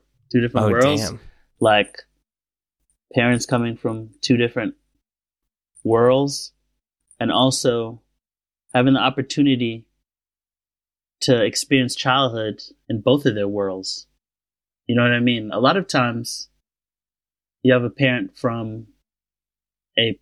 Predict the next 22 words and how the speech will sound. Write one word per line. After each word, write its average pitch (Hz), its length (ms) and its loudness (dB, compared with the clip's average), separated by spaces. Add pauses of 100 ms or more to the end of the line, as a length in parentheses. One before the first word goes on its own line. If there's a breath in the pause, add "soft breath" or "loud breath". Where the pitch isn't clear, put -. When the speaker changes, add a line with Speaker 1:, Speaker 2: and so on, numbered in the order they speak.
(120)
Speaker 1:
place, 117 600 -4
a 110 80 -4
foreign 127 380 0
place, 131 400 0
and 107 280 -8 (880)
I 147 80 4
would 208 180 2
say 185 220 4
more 160 360 2
than 143 360 2
not, 151 340 -2 (840)
a 135 60 4
lot 170 200 4
of 151 120 0
times, 101 320 -8
I'm 147 120 -4
not 180 60 -4
gonna 165 140 0
say 131 140 0
more 113 200 -6
than 107 260 -12
not, 104 240 -12